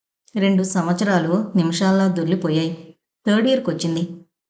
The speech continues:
నిర్మల థర్డ్ ఇయర్లోకి రావడం, నాన్న సోమసుందరం గారు రిటైర్ అయ్యి మద్రాసుకి రావడం ఇంచుమించు నాలుగైదు నెలల తేడాలో జరిగిపోయింది.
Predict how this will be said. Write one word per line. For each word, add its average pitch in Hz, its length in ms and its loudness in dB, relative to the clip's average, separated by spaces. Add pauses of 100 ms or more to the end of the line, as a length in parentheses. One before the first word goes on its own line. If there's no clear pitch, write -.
నిర్మల 233 520 2
థర్డ్ 202 260 0
ఇయర్లోకి 233 400 0
రావడం, 190 640 -2
నాన్న 202 400 2
సోమసుందరం 214 800 0
గారు 208 160 0
రిటైర్ 180 340 -2
అయ్యి 196 420 0
మద్రాసుకి 185 580 2
రావడం 180 560 2
ఇంచుమించు 185 640 2
నాలుగైదు 175 560 2
నెలల 165 400 0
తేడాలో 185 520 0
జరిగిపోయింది. 165 840 -2